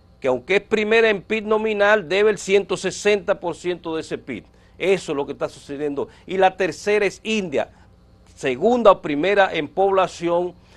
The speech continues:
pero también con un liderazgo, el de Narendra Modi, sensato, que en vez de echar leña al fuego, por eso el mundo está, por suerte existen ellos. Pero también, Gustavo, tengo que mencionarte que existe, eh,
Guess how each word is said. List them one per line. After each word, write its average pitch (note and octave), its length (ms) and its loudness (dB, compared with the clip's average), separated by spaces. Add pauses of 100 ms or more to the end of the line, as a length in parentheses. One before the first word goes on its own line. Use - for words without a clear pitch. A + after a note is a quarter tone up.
(120)
pero D#3+ 200 -4
también D#3 420 -2
con D#3+ 140 -4
un D#3+ 120 -4
liderazgo, D3 720 -2 (260)
el C3 220 -6
de C#3 80 -2
Narendra C#3+ 560 2
Modi, C#3 480 0 (420)
sensato, C#3 920 0 (440)
que D3 120 0
en C3+ 140 -2
vez G3 180 4
de A#3 80 10
echar G#3+ 340 4
leña G3+ 380 4
al F3 80 2
fuego, E3+ 500 2
por G3 280 2
eso C#4 320 4
el G3+ 60 6
mundo G#3 340 0
está, F3+ 360 -2
por G3 180 2
suerte A#3+ 520 4
existen C#3 500 -6
ellos. G2+ 320 -6 (340)
Pero A#3 220 6
también, A#3+ 580 4
Gustavo, G#3 420 0
tengo G#3 200 0
que G#3+ 100 -2
mencionarte F#3 800 -2 (300)
que F#3 100 -2
existe, G3+ 680 0
eh, - 60 -14